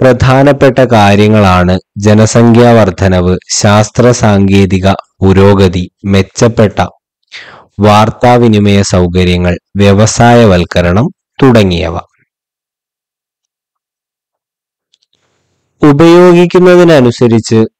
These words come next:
തീർന്നു പോകുന്നവയും സ്തോ-, സ്വയം പുനഃസ്ഥാപിക്ക-,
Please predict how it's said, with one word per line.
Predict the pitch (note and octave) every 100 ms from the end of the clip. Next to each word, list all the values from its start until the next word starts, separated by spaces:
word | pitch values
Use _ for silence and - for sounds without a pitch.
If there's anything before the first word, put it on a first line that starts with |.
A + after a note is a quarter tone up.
| -
തീർന്നു | A#2 A#2 A#2+ C3
പോകുന്നവയും | B2 A2 G2 G2+ G2 F2+ F#2 G2 - _
സ്തോ-, | - - C3+ C3+ - _ C3+
സ്വയം | - C3+ C#3 D3+ C#3+
പുനഃസ്ഥാപിക്ക-, | - _ - C3 C3+ - D3+ D3+ D3+ D3+ D#3+